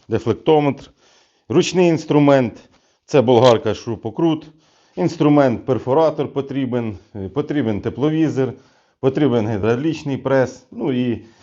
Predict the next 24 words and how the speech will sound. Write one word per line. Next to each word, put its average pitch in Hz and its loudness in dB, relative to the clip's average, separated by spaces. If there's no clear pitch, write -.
гільзи 110 0
ремонтні, 147 -2
драбина. 113 2
І 294 2
тепер 190 4
хочу 143 -8
вам 139 -2
показати, 139 0
щ-, - -16
де 151 2
це 143 -2
було 127 -4
знайдено 123 -2
пошкодження. 90 -12
Я 165 -2
скажу 131 -4
вам 131 -2
так, 98 -4
нелегко 135 0
було 120 -8
його 127 -6
знайти, 156 -10
тому 131 -8
що 120 -8